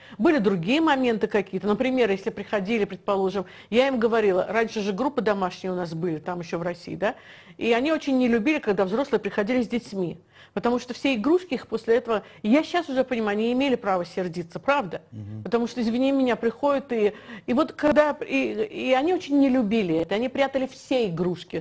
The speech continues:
Speaker 1: потом, все. То есть приходили люди с детьми, а игрушек нет, играть нечем. Они прятали все. И когда я им говорила, «Послушайте, я вам не разрешаю прятать все игрушки», они смотрели на меня, и я в какой-то момент я поняла, я говорю, «Давайте так сделаем тогда».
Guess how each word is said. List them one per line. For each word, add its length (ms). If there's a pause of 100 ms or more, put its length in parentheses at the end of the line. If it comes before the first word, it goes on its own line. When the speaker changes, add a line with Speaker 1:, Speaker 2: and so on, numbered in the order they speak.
Speaker 1:
потом, 300
все. 540 (320)
То 80
есть 120
приходили 540
люди 300
с 60
детьми, 320
а 100
игрушек 420
нет, 240
играть 340
нечем. 380 (340)
Они 180
прятали 360
все. 140
И 40
когда 180
я 200
им 120
говорила, 360
«Послушайте, 540
я 40
вам 100
не 80
разрешаю 400
прятать 280
все 140
игрушки», 440 (280)
они 160
смотрели 300
на 60
меня, 180
и 140
я 140
в 60
какой-то 360
момент 360
я 80
поняла, 260
я 60
говорю, 140
«Давайте 260
так 180
сделаем 460
тогда». 340